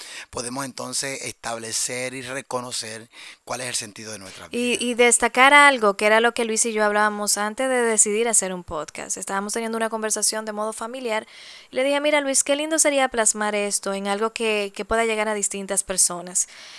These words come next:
Speaker 2: Yo pienso que hoy día estamos rodeados de muchísimas religiones y las personas pierden el norte en que la relig-, la relación con Dios, la relación con Dios no tiene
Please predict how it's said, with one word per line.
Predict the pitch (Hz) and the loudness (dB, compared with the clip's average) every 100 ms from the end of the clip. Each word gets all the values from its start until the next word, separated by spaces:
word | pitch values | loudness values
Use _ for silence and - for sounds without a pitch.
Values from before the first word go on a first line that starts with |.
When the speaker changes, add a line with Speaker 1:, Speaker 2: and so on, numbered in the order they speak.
| - - | -16 -8
Speaker 2:
Yo | 254 | -2
pienso | 330 330 320 | 2 2 2
que | 285 277 262 - _ - | 4 4 4 0 _ -4
hoy | 254 262 | 0 2
día | 262 254 | 4 2
estamos | 240 233 226 233 233 226 | 2 0 -2 -4 -4 -4
rodeados | 220 214 208 214 214 208 214 208 | -2 -4 -2 0 -2 -4 -6 _
de | 202 214 | -10 -8
muchísimas | 214 - 226 240 233 214 | -6 -4 -4 -6 -8 -8
religiones | 202 190 180 180 175 175 - - - - - - | -6 -6 -6 -10 -10 -2 0 0 -4 -18 -18 -8
y | 247 | 4
las | 247 247 | 6 6
personas | - 247 247 262 262 277 - | 4 4 6 4 2 2 0
pierden | 269 254 254 254 | 2 0 0 -6
el | 240 233 | -6 -4
norte | 247 254 190 - 190 - - - - - | -2 0 -2 -6 -14 -14 -20 -20 -16 -2
en | 233 233 | -2 0
que | 254 | 0
la | 254 | 2
relig-, | 254 254 240 - | -2 -2 0 -2
la | 240 240 240 | 0 0 0
relación | 247 240 233 - - - 269 311 | 0 0 0 0 0 0 0 0
con | 311 311 | 0 -2
Dios, | 254 202 196 | 0 0 0
la | 202 | -2
relación | 190 190 214 208 | -6 -4 -4 -4
con | 240 | -6
Dios | 240 | -6
no | 247 254 | -8 -10
tiene | 269 | -10